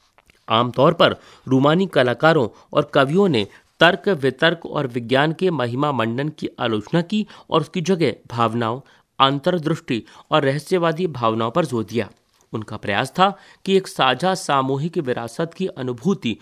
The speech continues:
और एक साझा सांस्कृतिक अतीत को राष्ट्र का आधार बनाया जाए। जर्मन दार्शनिक योहान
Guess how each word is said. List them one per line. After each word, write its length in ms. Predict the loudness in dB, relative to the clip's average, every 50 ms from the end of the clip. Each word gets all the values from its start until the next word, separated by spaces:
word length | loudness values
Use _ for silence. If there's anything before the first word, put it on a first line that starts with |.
| -14 -20 _ _
और 120 | -4 -2 -2
एक 120 | -2 -4
साझा 460 | -8 -4 -2 0 0 0 -2 -4 -6
सांस्कृतिक 720 | -6 -6 -4 -4 -4 -4 -4 -6 -8 -8 -6 -6 -8 -8 -8
अतीत 400 | -10 -10 -10 -6 -6 -6 -6 -4
को 160 | -4 -2 -2
राष्ट्र 320 | 0 0 -2 -4 -8 -8 -4
का 80 | -4 -4
आधार 500 | -4 -4 -4 -6 -6 -4 -6 -6 -4 -4
बनाया 280 | -2 -2 -2 -2 0
जाए। 260 | 0 0 0 0 -2 -4 _ _ _ _ _ _ _ _ _ _ _ _ _ -16
जर्मन 440 | -2 2 2 2 4 2 0 0 2
दार्शनिक 500 | 2 2 2 2 0 -2 -2 -2 -4 -6 _ _ -20 _ _ -12
योहान 720 | -4 0 2 2 2 2 2 0 2 2 0 0 -4